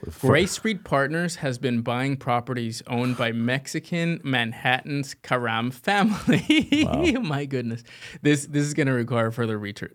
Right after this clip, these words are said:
Speaker 2: research here. So from K sat dot com, this is our local pathetic mainstream media. Twenty twenty-two county appraisal of those parcels put their combined value at about three point nine million.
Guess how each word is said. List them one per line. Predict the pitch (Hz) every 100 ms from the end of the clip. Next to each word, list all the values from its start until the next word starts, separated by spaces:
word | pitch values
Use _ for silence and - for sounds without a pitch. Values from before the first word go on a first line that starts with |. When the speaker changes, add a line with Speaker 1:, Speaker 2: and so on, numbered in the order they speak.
| -
Speaker 2:
research | 117 107 110 107
here. | 117 113 - - - _
So | -
from | 123 113
K | 110 156 147
sat | 143 123
dot | 117 107 -
com, | 151 139 117 123 -
this | 120
is | 147 139 131
our | 127 131 123 123
local | 151 131 139 143 147 139 131
pathetic | - 131 - 143 135 127
mainstream | 131 127 - 120
media. | 120 147 120 120 135 - - _
Twenty | - 190 220 220 220 233 226 214
twenty-two | - 196 185 139 160 139
county | - 135 135
appraisal | 120 - 127 131 123 113
of | 117
those | 123 127
parcels | - 123 113 - 117
put | - 123 120
their | 151
combined | 165 170 139 127
value | 120 113 113 110
at | 107
about | 110 107 -
three | 110
point | 107 - 113 110
nine | - 104 107 127
million. | 165 185 139 127 123